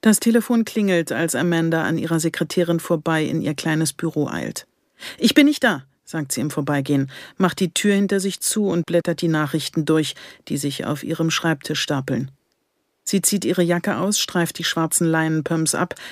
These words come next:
die den ganzen Nachmittag gekniffen haben, und lässt sich in ihren schwarzen Ledersessel fallen. Sie ist kurz versucht, die Füße triumphierend auf die Tischplatte zu legen, wie es Männer in Filmen tun, wenn sie besonders selbstzufrieden sind.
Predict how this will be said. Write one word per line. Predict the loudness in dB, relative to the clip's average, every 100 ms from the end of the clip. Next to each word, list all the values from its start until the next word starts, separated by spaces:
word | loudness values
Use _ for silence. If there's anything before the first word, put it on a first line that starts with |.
| -12
die | -6
den | -4
ganzen | -2 0 0
Nachmittag | 2 2 0 -2 -2 -4
gekniffen | -6 -4 0 0 2
haben, | 2 0 -2 -12 -8
und | -2 2
lässt | 2 2 0
sich | -2 -2
in | -2 -2
ihren | 0 0
schwarzen | 0 0 0 0
Ledersessel | 0 0 0 -2 -2 -4
fallen. | -4 -4 -4 -6 _ _ _ _ _ _ _ _ _
Sie | -2 0
ist | 0
kurz | 0 0 2
versucht, | 0 0 -2 -2
die |
Füße | -4 -2 0 0 -2
triumphierend | 0 0 0 -2 -4 -2 0 -2
auf | -4
die | -6
Tischplatte | -4 -4 -2 -2 -2 0
zu | 0
legen, | 2 2 0 -2 -8 -20 -20 -10
wie | -6
es | 0
Männer | 2 2 0
in | 0 -2
Filmen | 0 0 0 -2
tun, | 0 0 0
wenn | 0
sie | -2
besonders | 0 0 2 2 2
selbstzufrieden | 0 -2 -2 -2 -4 -4 0 0
sind. | 2 0